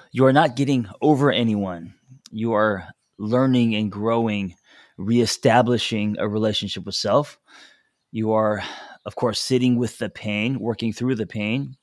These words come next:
maybe for the first time in your life. And through that, you are softening, you are accepting, and you are learning how to forgive,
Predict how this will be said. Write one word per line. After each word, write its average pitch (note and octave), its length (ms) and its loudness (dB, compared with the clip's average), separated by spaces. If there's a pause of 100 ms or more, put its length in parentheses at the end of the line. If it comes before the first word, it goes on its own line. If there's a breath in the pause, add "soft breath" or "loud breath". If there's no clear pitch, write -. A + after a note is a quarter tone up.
(140)
maybe A2 240 -2
for A#2+ 140 -2
the G#2 80 -2
first C#3 320 -4
time A2+ 180 0
in G#2 80 -2
your G2+ 120 -4
life. A2 360 -2 (1000 loud breath)
And A#2+ 380 2 (180 loud breath)
through D3 240 2
that, D3+ 360 4 (180)
you C3 180 0
are B2+ 120 2
softening, A2 800 -2 (140 loud breath)
you A2 200 -2
are A2 100 0
accepting, G2 1120 -2
and G2+ 200 -4
you A2 140 -2
are G#2+ 180 0
learning A2+ 520 0
how A2+ 460 -2 (600 soft breath)
to A2+ 160 -6
forgive, F#2+ 680 -10